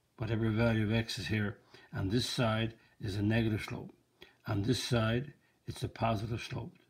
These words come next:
the far as here. And then right here it changes again and goes into a negative slope. So it's decreasing, increasing,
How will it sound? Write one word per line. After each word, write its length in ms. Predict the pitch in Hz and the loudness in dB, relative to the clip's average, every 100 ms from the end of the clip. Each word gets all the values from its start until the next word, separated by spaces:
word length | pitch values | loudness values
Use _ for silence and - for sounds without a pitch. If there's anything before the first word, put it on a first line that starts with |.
| - | -20
the 60 | - | -10
far 220 | - 113 | -4 -4
as 100 | 107 | -2
here. 300 | 117 - - _ _ - - | -2 -4 -6 _ _ -20 -8
And 100 | 113 | -4
then 180 | 110 117 | 0 2
right 140 | 120 | 2
here 160 | 117 113 | 4 2
it 80 | - | 2
changes 480 | 123 117 107 107 | 2 4 2 0
again 400 | 107 104 110 107 - - _ | 0 2 2 2 -2 -20 _
and 120 | 123 104 | -8 -2
goes 260 | 107 98 | -2 0
into 320 | 113 110 117 | -2 0 0
a 80 | 107 | 2
negative 420 | 104 110 98 95 | 2 0 -2 -4
slope. 320 | - - - - _ - | -8 -10 -12 -14 _ -10
So 160 | 110 | -8
it's 200 | 104 - _ _ _ _ _ _ _ - | -8 -12 _ _ _ _ _ _ _ 0
decreasing, 720 | 120 120 135 127 - 139 147 - _ _ _ | 2 4 4 2 4 0 0 -8 _ _ _
increasing, 720 | 117 113 110 131 113 131 117 | 0 2 2 2 2 0 -4